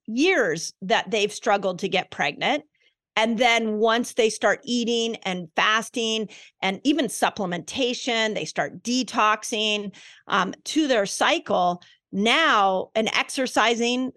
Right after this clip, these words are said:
now all of a sudden they're immediately get pregnant.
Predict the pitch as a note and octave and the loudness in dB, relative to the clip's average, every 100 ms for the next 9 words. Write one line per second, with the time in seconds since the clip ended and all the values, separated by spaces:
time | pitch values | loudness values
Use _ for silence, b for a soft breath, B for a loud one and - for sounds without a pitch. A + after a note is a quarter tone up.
0 | _ A3+ A3 C#4 A#3 - G3+ G3+ G#3 G#3+ | _ 0 4 4 2 4 4 4 2 -2
1 | - A#3+ G3+ F#3+ F#3 - F#3+ G3+ F#3 - | 2 2 2 -2 -6 -8 0 2 0 -2
2 | - G#3 G#3 G3+ - F#3 F#3 E3+ - G3 | -2 0 2 2 0 -2 -2 -4 -2 -2
3 | F#3 E3 F2 | -2 -4 -12